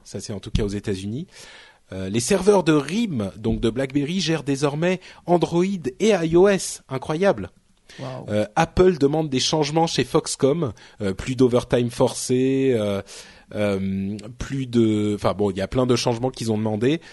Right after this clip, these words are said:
Speaker 1: euh, qui risquent d'avoir des conséquences sur l'industrie entière. Entre parenthèses, on n'a toujours pas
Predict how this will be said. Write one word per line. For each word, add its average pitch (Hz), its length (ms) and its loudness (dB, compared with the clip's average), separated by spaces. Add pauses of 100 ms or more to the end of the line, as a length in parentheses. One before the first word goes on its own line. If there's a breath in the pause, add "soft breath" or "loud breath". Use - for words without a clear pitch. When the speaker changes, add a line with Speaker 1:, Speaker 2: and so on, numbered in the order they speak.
(300 loud breath)
Speaker 1:
euh, 101 240 -2 (260)
qui 107 220 -6
risquent 120 180 -4
d'avoir 117 240 0
des 113 80 -4
conséquences 117 480 -6
sur 104 180 -4
l'industrie 131 600 -2
entière. 139 400 0
Entre 110 180 -6
parenthèses, 110 500 -4
on 92 100 -8
n'a 92 100 -8
toujours 110 300 -6
pas 113 160 -2